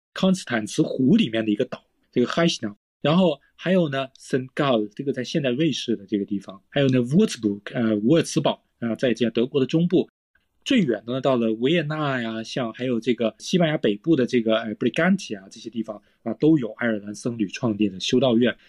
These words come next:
那么这些人，当然他们也不会是，也不是吃干饭的，他们也在当地积极地影响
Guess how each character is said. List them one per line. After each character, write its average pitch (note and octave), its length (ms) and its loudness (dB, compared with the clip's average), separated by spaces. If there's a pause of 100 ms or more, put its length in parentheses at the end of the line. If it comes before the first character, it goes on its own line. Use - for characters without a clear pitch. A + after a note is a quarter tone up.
(140)
那 C#3 80 0
么 C3 80 4
这 F#3 140 0
些 D#3+ 160 2
人， B2 160 0
当 C3+ 220 -4
然 B2+ 80 -6
他 B2 180 -12
们 B2 100 -6
也 A2 80 -4
不 G#2+ 160 -2
会 A#2+ 160 0
是， G#2+ 260 -4
也 G#2 100 -4
不 A#2 120 0
是 B2 140 -2
吃 - 80 -6
干 A#2+ 140 -4
饭 C3+ 160 0
的， G2 160 -10
他 - 120 -12
们 B2 120 -10
也 G#2 100 -6
在 C3 200 -2
当 D3 220 0
地 C#3+ 160 2 (120)
积 G#3+ 180 4
极 - 160 0
地 C#3+ 80 4
影 A#2 180 -4
响 - 160 -4